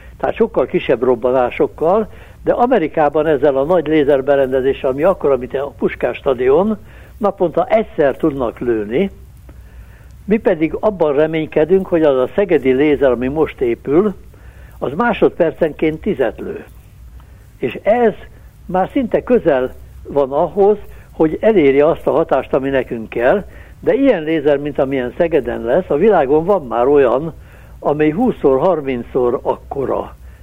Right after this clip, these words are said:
energiát sugároz, ugyanilyen rövid impulzusokkal, és az már véleményünk szerint biztosan elegendő lesz,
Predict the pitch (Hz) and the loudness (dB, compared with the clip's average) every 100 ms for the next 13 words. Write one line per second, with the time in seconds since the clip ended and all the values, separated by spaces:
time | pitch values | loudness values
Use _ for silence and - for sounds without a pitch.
0 | - 147 135 117 120 107 98 - 127 113 | -4 0 0 0 0 -2 -4 -6 -2 -2
1 | 117 175 190 - 214 165 139 131 120 135 | 2 0 -2 -6 -2 0 0 0 2 2
2 | 120 127 123 139 135 - 135 - 170 190 | 2 -2 -4 -4 -4 -4 -6 -2 -2 -2
3 | - - - - 190 196 208 214 208 - | -8 -18 -10 -2 0 0 0 2 0 -4
4 | - - 147 180 147 156 160 151 185 202 | -20 -4 2 2 2 -2 -4 0 2 2
5 | 214 220 - - 123 120 120 117 117 120 | 0 -2 -2 -6 -4 -2 -2 -2 -4 0
6 | 147 160 180 | 2 4 2